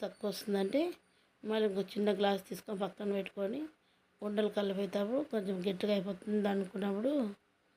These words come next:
కొన్ని మళ్ళీ పాలు పోసుకొని ఉండలు కడితే ఆ ఆరేతలకి గట్టిగా అయిపోతాయి. చూడండి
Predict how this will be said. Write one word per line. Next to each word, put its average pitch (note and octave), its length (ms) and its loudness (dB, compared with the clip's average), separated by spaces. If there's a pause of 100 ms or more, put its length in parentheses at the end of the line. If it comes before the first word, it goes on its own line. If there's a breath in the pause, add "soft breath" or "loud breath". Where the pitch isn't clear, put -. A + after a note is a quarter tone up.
(380 soft breath)
కొన్ని G#3+ 320 4 (140)
మళ్ళీ G#3 260 0
పాలు G3+ 280 0
పోసుకొని G#3 400 -2 (100)
ఉండలు G3+ 300 2
కడితే D4 420 -6 (680 soft breath)
ఆ A3 140 4 (100)
ఆరేతలకి G#3+ 480 2 (120)
గట్టిగా G3 280 0
అయిపోతాయి. F#3+ 420 4 (680)
చూడండి G#3 260 4